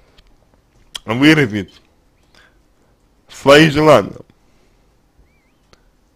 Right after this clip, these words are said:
То есть, вот у вас есть какие-то желания,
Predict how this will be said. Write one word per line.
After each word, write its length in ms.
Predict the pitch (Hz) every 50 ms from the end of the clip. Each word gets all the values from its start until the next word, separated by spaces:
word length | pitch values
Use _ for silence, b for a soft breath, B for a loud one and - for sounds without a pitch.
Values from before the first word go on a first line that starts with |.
| _ _ -
То 80 | - 120
есть, 160 | 120 120 135
вот 180 | 135 131 -
у 80 | - 127
вас 320 | 143 147 139 127 - -
есть 300 | - 156 156 147 139 -
какие-то 640 | - - 120 117 - - - 151 139 135 139 139 131
желания, 640 | 139 156 175 208 302 330 269 165 113 - - 165